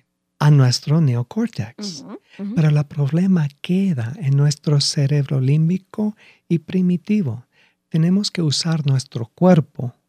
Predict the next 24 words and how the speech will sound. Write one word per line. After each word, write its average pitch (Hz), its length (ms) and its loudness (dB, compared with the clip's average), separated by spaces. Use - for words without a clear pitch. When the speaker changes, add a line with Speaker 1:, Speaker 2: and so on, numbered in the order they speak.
Speaker 1:
para 135 240 4
hacer 139 260 0
algo 139 340 2
para 127 200 -2
remover 120 600 -4
el 110 100 -4
estrés. 113 500 -10
Es 170 140 -4
muy 175 220 4
importante 143 560 0
para, 127 280 -2
para, 123 420 0
eh, - 380 -4
entender 135 440 0
este 135 220 -4
punto. - 440 -8
Tenemos 156 640 2
que - 180 -2
usar 147 640 0
el 131 180 0
cuerpo, 123 600 -2
respiración, 135 840 -2
relaja-, 123 520 -4
rela-, 123 500 -6